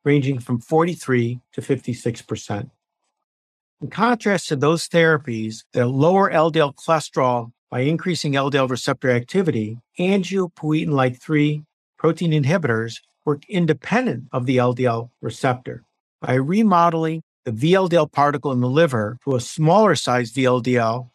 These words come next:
that's converted to a larger L D L particle, those particles can be cleared by the residual L D L R receptor activity or by non-L D L R pathways. In addition, through disinhibiting lipoprotein lipase,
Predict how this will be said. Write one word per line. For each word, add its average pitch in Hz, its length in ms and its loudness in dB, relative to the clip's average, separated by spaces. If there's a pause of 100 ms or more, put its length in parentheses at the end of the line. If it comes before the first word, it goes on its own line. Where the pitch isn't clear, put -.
that's 135 120 -12
converted 135 480 0
to 131 180 -2
a 120 100 -2
larger 139 580 0
L 196 200 2
D 175 100 -2
L 113 140 -2
particle, 117 600 -4 (120)
those 170 220 2
particles 175 500 0
can 131 160 -2
be 127 100 2
cleared 139 420 0
by 120 380 0 (120)
the 120 80 -8
residual 135 720 -2
L 135 140 0
D 135 80 0
L 123 140 4
R 120 400 0
receptor 151 680 -2 (120)
activity 190 640 -4 (120)
or 135 560 4
by 139 80 0
non-L 143 560 2
D 127 80 0
L 117 140 0
R 113 480 -2
pathways. 120 640 -2 (260)
In 170 140 4
addition, 139 720 2 (100)
through 147 200 2
disinhibiting 165 680 2
lipoprotein 135 640 -2
lipase, 123 800 -2